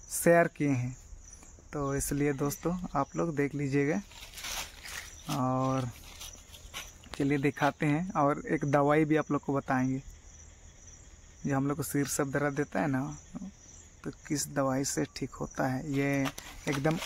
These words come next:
औषधि, प्योर औषधि है। ये हमारे पहले के पूर्वज लोग इसी को यूज़ करते थे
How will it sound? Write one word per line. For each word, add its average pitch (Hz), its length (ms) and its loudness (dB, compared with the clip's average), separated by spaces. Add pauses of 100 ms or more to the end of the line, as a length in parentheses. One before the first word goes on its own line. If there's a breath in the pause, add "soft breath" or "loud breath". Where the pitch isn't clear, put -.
औषधि, 143 480 4
प्योर 165 480 8
औषधि 143 580 4
है। 127 200 2 (1120)
ये 139 460 0 (160)
हमारे 139 400 2
पहले 139 560 2
के 151 120 -2
पूर्वज 139 460 2
लोग 143 280 2
इसी 139 260 0
को 147 120 -2
यूज़ 139 320 0
करते 143 340 -4
थे 147 240 -6